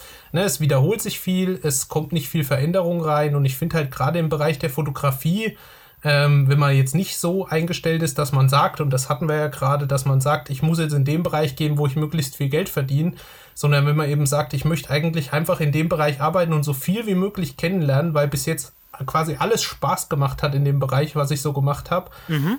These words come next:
Speaker 1: dann, äh, kann das ja eigentlich nur das angepeilte Ziel sein, ähm, das auch zu machen. Und die Frage, die ich mir dann quasi gestellt hab, ist, äh, also viele fragen sich halt, „Will ich das, was ich jetzt mach,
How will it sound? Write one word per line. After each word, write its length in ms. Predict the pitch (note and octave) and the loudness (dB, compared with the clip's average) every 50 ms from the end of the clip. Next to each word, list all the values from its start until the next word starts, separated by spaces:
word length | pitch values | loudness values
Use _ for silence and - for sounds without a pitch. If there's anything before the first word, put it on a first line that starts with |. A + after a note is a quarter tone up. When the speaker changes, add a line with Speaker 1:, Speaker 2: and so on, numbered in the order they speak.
| - - | -2 0
Speaker 1:
dann, 300 | D#3 C#3 C#3 C#3+ C#3+ C#3+ | 2 4 4 4 4 4
äh, 360 | C3+ C3+ C#3 C#3+ C#3 C3+ C3+ | 4 2 4 4 4 4 2
kann 200 | C3 - E3 F#3 | 2 0 0 2
das 140 | G3+ F3+ C3 | 2 2 2
ja 120 | - C3+ A#2+ | 2 2 2
eigentlich 300 | A#2+ B2+ C3+ C3 C3 - | 4 4 4 4 4 4
nur 120 | C#3+ C#3 | 2 2
das 180 | C#3 C3 C3 - | 2 2 0 0
angepeilte 600 | C#3+ D3 C#3+ C#3 - - C#3 C#3 C3+ C#3 C3 C3 | -2 0 0 -2 -2 0 0 0 2 0 0 -2
Ziel 340 | - - - E3 F3 F3+ D#3+ | -4 -2 -2 0 0 0 0
sein, 400 | - C#3 C3+ C#3+ F3 F#3+ G3+ - - - - - - - _ _ - | 0 0 0 2 0 -2 -4 -6 -8 -14 -20 -20 -20 -20 _ _ -2
ähm, 540 | D3+ D3 C#3+ C#3+ D3 C#3+ C#3+ C#3+ C#3 C3+ - | 2 4 4 4 4 4 4 4 4 2 0
das 580 | - D3 D3+ - - - - - - - - - | 0 0 0 0 -2 -2 -2 -4 -4 -6 -8 -4
auch 240 | - D#3 D#3+ D#3 - | 0 0 0 0 -2
zu 180 | - - - D3+ | -4 -2 0 2
machen. 440 | D3 D#3+ F3+ - E3 C3+ C3 - - - - _ - _ _ _ _ - - - _ | 2 2 2 2 2 2 2 0 -4 -14 -20 _ -20 _ _ _ _ -20 -20 -6 _
Und 100 | - D#3+ | 2 2
die 80 | D3+ C#3+ | 2 2
Frage, 320 | C3 - C#3 D3 D#3+ F3 | 2 2 0 2 2 0
die 160 | D3+ D#3+ D3 | 0 0 -2
ich 100 | - - | -2 0
mir 120 | - F#3 F3 | -2 0 0
dann 160 | F3+ F3 E3 | 0 0 0
quasi 300 | - D3+ D#3 E3 D#3+ E3 | -2 -2 -2 -2 -2 0
gestellt 440 | D3+ D3+ C3+ - - D#3 E3+ E3 - | -2 -2 -2 -2 -2 -2 -2 -2 -2
hab, 180 | E3+ D3 - | -4 -4 -2
ist, 300 | - E3 - - - - | -2 -2 -2 -2 -4 -2
äh, 340 | D#3+ D3+ D3 D3 C#3+ C3+ C3 C3 - - - - - _ _ _ _ _ _ _ _ _ _ _ _ _ _ | 0 0 2 2 2 2 0 -2 -8 -18 -20 -20 -20 _ _ _ _ _ _ _ _ _ _ _ _ _ _
also 380 | - D#3 C3+ C#3 B2+ A#2 A2+ - | -2 2 4 4 2 2 -2 -6
viele 480 | - - - - - - E3+ F3+ F#3 E3+ | -12 -12 -10 -10 -4 -2 0 0 0 0
fragen 280 | - - D3+ D#3 E3 | 0 2 2 2 2
sich 200 | E3 F3 - - | 0 -2 -2 0
halt, 380 | D#3+ D#3 D#3+ D#3+ C#3+ - - - _ _ _ _ - | 0 2 2 2 0 -4 -10 -18 _ _ _ _ -2
„Will 220 | C#3+ C#3 D#3 F3 | 0 2 2 2
ich 100 | F#3 - | 0 0
das, 200 | - F3+ F3 - | 0 0 0 0
was 160 | - D#3 C#3+ | 0 0 0
ich 120 | D#3 C#3+ C3+ | 0 0 0
jetzt 200 | D3 C#3+ - - | -2 -2 0 0
mach, 380 | E3 F3 F3+ - - - - | 0 2 0 0 -4 -10 -16